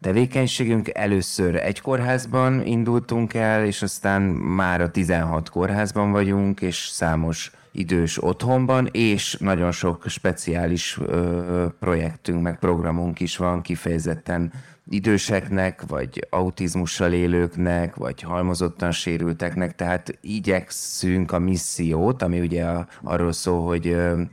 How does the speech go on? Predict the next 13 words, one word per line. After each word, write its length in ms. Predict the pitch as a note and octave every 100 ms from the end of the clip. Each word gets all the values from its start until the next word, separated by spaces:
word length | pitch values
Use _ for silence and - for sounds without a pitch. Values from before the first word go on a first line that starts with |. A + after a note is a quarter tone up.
| - -
vigyük 360 | F2+ G2 F2+
el 140 | F2+ F2
a 40 |
jókedvet 640 | F2 F#2 - F2 D#2+ F2 E2+
azoknak 440 | F#2 F#2 E2 E2+
az 100 | F2
embereknek, 520 | F#2 F#2 F2 E2 E2
akiknek 1200 | - D#2+ - F#2+ E2 - - E2+ D#2+ - F2 E2+
erre 320 | B1+ F2+ F2 E2
szüksége 680 | - G#2 - F2+ D#2 D#2+ D#2+
van, 340 | E2 F#2+ A#2+
és 180 | E2+ -
rászorulnak, 960 | E2 F2 - G#2+ A2+ A#2+ B2+ C3 B2+